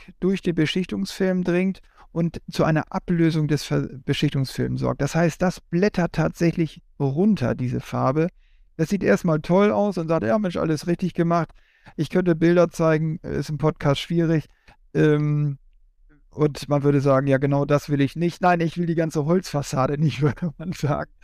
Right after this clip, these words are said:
Und, äh, das liegt aber nicht am Holz. Es ist einfach die falsche Beschichtung. Also Version vier,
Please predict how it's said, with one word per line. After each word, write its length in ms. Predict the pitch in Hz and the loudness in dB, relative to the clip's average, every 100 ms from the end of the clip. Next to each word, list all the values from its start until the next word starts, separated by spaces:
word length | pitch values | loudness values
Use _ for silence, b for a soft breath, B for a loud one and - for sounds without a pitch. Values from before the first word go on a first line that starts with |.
| _ _ _ | _ _ _
Und, 240 | 180 165 | 0 2
äh, 200 | 180 170 | 2 2
das 180 | 170 156 | 2 0
liegt 200 | 202 220 | 0 2
aber 180 | 170 160 | 4 4
nicht 200 | 196 185 | 2 0
am 120 | 156 | 0
Holz. 340 | 151 180 - - _ _ | 0 0 -2 -12 _ _
Es 160 | 165 160 | -2 0
ist 180 | 151 | -4
einfach 460 | - 135 143 151 165 | 0 2 2 2 -2
die 180 | - 139 | -2 -6
falsche 380 | - 120 123 147 | -2 -2 -2 -2
Beschichtung. 480 | 151 - 151 120 - | 0 0 0 -2 0
Also 340 | 170 160 131 | 2 2 0
Version 400 | 151 156 165 156 | 2 0 0 -4
vier, 380 | - 220 226 | -2 2 4